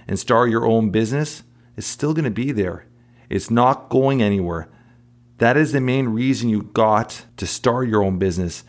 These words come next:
And this is gonna be the same reason you're gonna get back on your feet and you will build, and I mean will, you're gonna build a stronger and better business you've ever had before.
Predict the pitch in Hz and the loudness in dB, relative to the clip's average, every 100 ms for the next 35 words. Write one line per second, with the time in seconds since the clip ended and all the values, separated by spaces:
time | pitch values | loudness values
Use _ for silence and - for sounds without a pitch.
0 | _ _ 101 107 127 147 135 127 123 110 | _ _ 0 2 2 2 0 2 2 0
1 | - 131 131 117 123 107 117 110 107 107 | 0 -2 0 0 0 0 0 2 2 2
2 | 98 80 110 117 143 143 131 - 110 117 | 0 0 2 2 0 -4 -4 -2 -2 -2
3 | - - _ 110 107 107 110 104 107 123 | -6 -18 _ -4 0 0 0 -2 0 4
4 | 135 143 147 139 - _ _ - 95 117 | 4 4 0 -8 -18 _ _ -16 -2 2
5 | 113 123 127 117 - _ _ _ 98 101 | 2 0 -4 -12 -18 _ _ _ -8 -4
6 | 139 170 165 165 123 117 117 _ _ _ | -2 0 2 4 2 0 -6 _ _ _
7 | - 107 113 117 151 151 98 - 117 131 | -8 -4 -2 0 0 0 -2 -2 0 0
8 | 135 120 120 123 101 117 113 107 107 101 | 0 0 0 0 0 -2 -2 -4 -4 -2
9 | 104 113 104 110 90 - 110 98 85 | -2 -2 0 -2 -2 -6 -4 -4 -6